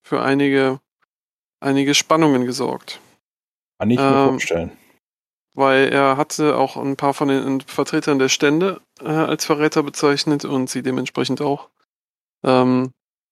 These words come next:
Speaker 1: auch abgeurteilt und hat erstmal, weil er den Laden für total korrupt hielt, dann erstmal die Stände auch direkt wieder aufgelöst.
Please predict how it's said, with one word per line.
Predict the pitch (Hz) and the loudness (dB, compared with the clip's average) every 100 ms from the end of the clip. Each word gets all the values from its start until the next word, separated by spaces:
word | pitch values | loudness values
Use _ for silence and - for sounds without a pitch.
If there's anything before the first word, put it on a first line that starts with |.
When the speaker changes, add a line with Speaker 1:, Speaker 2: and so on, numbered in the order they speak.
| _ _ _ _ | _ _ _ _
Speaker 1:
auch | - - | -2 -2
abgeurteilt | - - 139 127 131 139 139 156 - | -2 -2 2 2 2 2 2 0 0
und | 147 147 | -2 0
hat | 156 | 0
erstmal, | 127 139 156 143 147 127 131 | 0 0 2 4 2 0 0
weil | 135 135 139 123 | 2 4 2 2
er | 139 135 | 2 2
den | 135 131 | 0 0
Laden | 131 131 | 2 2
für | 131 139 | -2 -8
total | 139 127 127 | -8 -2 -2
korrupt | 123 135 135 - | 0 -2 -2 -2
hielt, | 135 127 - - | -2 -2 -4 -6
dann | 127 123 | -4 -4
erstmal | 127 - 127 | -6 -4 -4
die | 123 | -2
Stände | - 123 127 | -2 -2 -2
auch | 123 120 | -4 -4
direkt | 127 127 143 | -6 -2 2
wieder | 147 | 2
aufgelöst. | 131 - 120 - - - | 0 -6 -10 -8 -10 -14